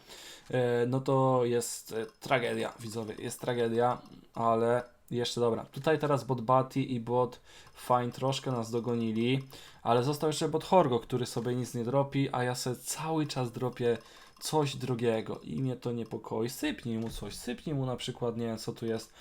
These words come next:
tego Skeleton Knife'a Fade'a, bo on w ogóle nie poleciał. A ja dropię czwartego Karambita. Jakbym kla-, grał klasika tą bitwę, no to bez problemu bym to wygrał, a jak widać, no ciężko. E,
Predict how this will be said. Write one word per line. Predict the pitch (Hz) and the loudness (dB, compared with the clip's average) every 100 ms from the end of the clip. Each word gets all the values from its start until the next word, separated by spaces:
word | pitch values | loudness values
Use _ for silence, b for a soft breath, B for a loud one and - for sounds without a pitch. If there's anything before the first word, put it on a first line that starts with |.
| B - | B -8
tego | 156 | -4
Skeleton | 180 - 190 190 180 | -2 0 2 2 2
Knife'a | 175 170 151 | 2 2 2
Fade'a, | 135 127 113 120 | 0 2 2 2
bo | 131 | 0
on | 180 | -2
w | 175 | -2
ogóle | 185 180 165 | 0 0 0
nie | 143 | 0
poleciał. | 131 110 104 - 104 104 - _ _ _ _ _ - | 0 0 -2 -2 -4 -4 -10 _ _ _ _ _ -6
A | 170 | -4
ja | |
dropię | 170 175 175 180 - | -2 -2 -2 -4 -4
czwartego | - - 170 156 190 175 175 | -8 -2 -2 0 0 0 -2
Karambita. | - 175 170 175 143 131 123 - B B B B _ | -2 -2 0 2 0 2 -2 -2 B B B B _
Jakbym | - 123 139 170 | -8 -4 -4 -4
kla-, | 196 180 | -2 -2
grał | 143 139 190 | 0 0 0
klasika | 190 180 - 170 151 | 0 -2 -2 -2 -2
tą | 156 | 0
bitwę, | 143 147 - 170 196 B B B B 131 | 0 -2 0 0 0 B B B B -4
no | |
to | 135 170 | 0 0
bez | 175 - | -2 -2
problemu | 185 175 165 139 117 | 0 4 4 4 4
bym | 120 117 | 0 -2
to | 117 | -2
wygrał, | 120 113 120 120 | 0 0 2 4
a | 127 | 4
jak | 127 | 2
widać, | 139 143 139 - | 0 0 -2 -4
no | 135 131 131 | -2 0 0
ciężko. | 135 131 113 - 110 113 127 B B B B B | 0 -2 -2 -4 -2 -2 -2 B B B B B
E, | B | B